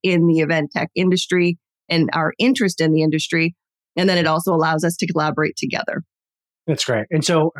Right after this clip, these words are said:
Speaker 2: can you show me, tell me a little bit more about, again, we spoke earlier about it. How are Canadian companies or North American companies and businesses participating with you in that initiative?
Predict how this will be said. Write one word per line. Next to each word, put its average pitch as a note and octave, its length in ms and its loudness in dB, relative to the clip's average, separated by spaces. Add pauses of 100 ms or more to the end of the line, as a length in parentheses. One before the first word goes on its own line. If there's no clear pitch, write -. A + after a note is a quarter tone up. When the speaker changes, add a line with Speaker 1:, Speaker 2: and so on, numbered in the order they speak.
(140)
Speaker 2:
can D#3+ 120 2
you D3 160 0 (120)
show E3 180 -2
me, E3 320 2
tell F#3 140 2
me F3+ 120 4
a D3 60 2
little D3 200 2
bit C#3 140 2
more C3+ 220 2
about, A#2 380 0
again, A#2+ 260 -2
we A#2 80 0
spoke C3+ 260 0 (100)
earlier A#2+ 420 0 (340)
about B2 220 0
it. - 100 -4
How F#3 280 -2
are D#3+ 280 2 (380)
Canadian C3+ 400 2
companies A#2 480 -2
or A2 60 0
North A#2+ 200 0
American A#2 500 0
companies G#2 600 -2 (360)
and G#2+ 220 0
businesses C#3+ 520 0
participating A2 840 -2
with A#2 280 -2
you F#2 400 0
in G#2 200 2
that F2+ 160 0
initiative? F#2+ 400 -2